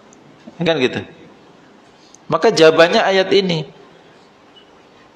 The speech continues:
bahwa ketakwaan itu adalah sebagai bekal spiritual, bekal batin kamu, supaya kamu lebih kuat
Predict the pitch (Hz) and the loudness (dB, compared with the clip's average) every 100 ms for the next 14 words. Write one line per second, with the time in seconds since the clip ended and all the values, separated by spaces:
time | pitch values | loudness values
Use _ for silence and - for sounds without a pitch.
0 | _ 139 143 151 160 - 151 - 135 131 | _ 0 2 2 0 0 0 0 0 0
1 | 135 117 101 - 156 180 208 - - 127 | 0 -2 -2 -2 0 0 0 -6 -6 -2
2 | 113 117 139 - 117 131 135 120 117 139 | 0 0 -2 -4 -2 0 0 -2 -2 -4
3 | 135 - 160 160 151 - - 151 147 143 | -8 0 4 4 2 -2 -2 0 0 -2
4 | - 120 117 151 160 117 120 - 151 139 | 0 2 2 2 0 -4 -8 -6 0 0
5 | 135 117 113 - 143 120 120 131 104 92 | 0 0 0 0 -2 -2 -2 0 -2 -2
6 | 95 139 180 165 - 123 120 123 120 123 | -2 -2 0 -2 -2 -2 -2 -4 -4 -2
7 | 120 117 110 104 - 98 98 147 160 - | -2 0 -2 -2 -2 0 2 0 -2 -8
8 | - | -16